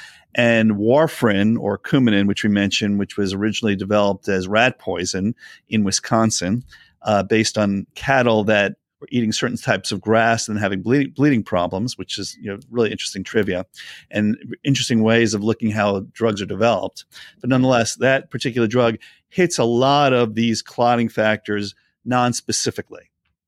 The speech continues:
<clears throat> And the newer drugs are now looking at factors very, very specifically. And the noacs, or the, uh, novel anticoagulation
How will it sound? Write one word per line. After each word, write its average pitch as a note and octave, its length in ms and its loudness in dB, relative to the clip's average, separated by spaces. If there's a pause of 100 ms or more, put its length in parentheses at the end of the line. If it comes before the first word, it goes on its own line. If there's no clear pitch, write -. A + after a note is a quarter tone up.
<clears throat> - 40 2 (580)
And A#2+ 160 -2
the A2+ 80 2
newer D#3+ 340 4
drugs G#2+ 500 -2
are A2 160 -2
now A2+ 440 0
looking A#2 460 -6
at G#2+ 100 -2
factors A2+ 720 0 (280)
very, A#2+ 280 4
very G#2+ 280 0
specifically. F#2 960 -4 (340)
And G#2+ 300 -2
the G2+ 340 -4 (160)
noacs, A2 640 0
or G#2+ 200 -2
the, G2+ 240 -4
uh, G2+ 180 -6
novel A#2+ 380 2
anticoagulation G#2+ 1040 -2